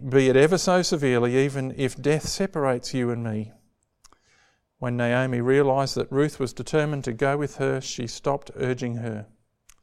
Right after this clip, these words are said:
So the two women went on until they came to Bethlehem. When they arrived in Bethlehem, the whole town was stirred because of them. And the women exclaimed, "Can this be Naomi?" "Don't call me Naomi," she told them. "Call me Mara,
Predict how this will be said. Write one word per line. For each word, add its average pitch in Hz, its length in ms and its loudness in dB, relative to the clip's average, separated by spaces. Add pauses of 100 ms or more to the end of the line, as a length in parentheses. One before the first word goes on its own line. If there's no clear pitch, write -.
(760)
So 175 140 0
the 147 80 -2
two 185 240 2
women 156 300 2
went 139 180 2
on 156 140 4
until 151 260 0
they 135 140 2
came 151 380 -4
to 147 100 -4
Bethlehem. 123 720 -4
When 139 180 -4
they 127 120 2
arrived 143 400 2
in 127 100 -4
Bethlehem, 143 540 0
the 127 100 -4
whole 151 220 -2
town 160 400 -6
was 147 120 -4
stirred 135 360 0
because 135 340 -2
of 120 140 -6
them. 110 200 -6 (680)
And 123 140 -4
the 117 40 0
women 131 280 4
exclaimed, 127 680 -2
"Can 175 400 -2
this 175 220 -4
be 160 260 -4
Naomi?" 139 760 -4 (920)
"Don't 156 240 4
call 170 220 6
me 151 160 2
Naomi," 131 760 4
she - 200 -10
told 131 260 0
them. 139 120 -6
"Call 170 260 6
me 165 160 0
Mara, 131 520 4